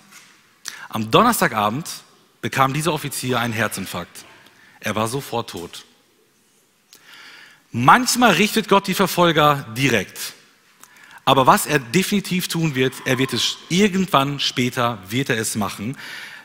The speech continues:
Äh, wenn die Menschen vor Gottes Thron stehen werden, werden sie, wenn sie nicht Buße tun, dafür von Gott persönlich bestraft werden.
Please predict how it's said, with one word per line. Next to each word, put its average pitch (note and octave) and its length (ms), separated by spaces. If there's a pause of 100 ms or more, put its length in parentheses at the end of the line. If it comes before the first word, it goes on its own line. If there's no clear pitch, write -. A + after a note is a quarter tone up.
Äh, G#2+ 200
wenn C#3+ 200
die F#3 80
Menschen D#3 320
vor D#3 160
Gottes B2+ 300
Thron A#2 260
stehen A2+ 320
werden, G2+ 460
werden B2+ 280
sie, A#2+ 200
wenn E3+ 180
sie F3 120
nicht G#3 200
Buße F3+ 300
tun, A#2+ 400 (480)
dafür B2+ 520
von A2 380
Gott B2 400 (120)
persönlich G#2 680 (560)
bestraft A2 580
werden. F2+ 320